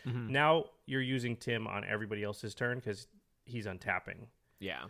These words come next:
Speaker 2: So if you have Fate Stitcher, Tim, maybe one other thing, you can use Tim three times. Let's say you have Charisma on him.
Speaker 1: <laughs> Jeez.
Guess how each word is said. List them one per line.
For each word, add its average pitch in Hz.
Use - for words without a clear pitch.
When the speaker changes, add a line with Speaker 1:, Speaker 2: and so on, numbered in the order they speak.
Speaker 2:
So -
if 180
you 262
have 160
Fate 185
Stitcher, 180
Tim, 170
maybe 123
one 135
other 143
thing, 147
you 131
can 131
use 127
Tim 131
three 139
times. 131
Let's -
say 196
you 151
have 123
Charisma 135
on 160
him. 170
Speaker 1:
<laughs> -
Jeez. -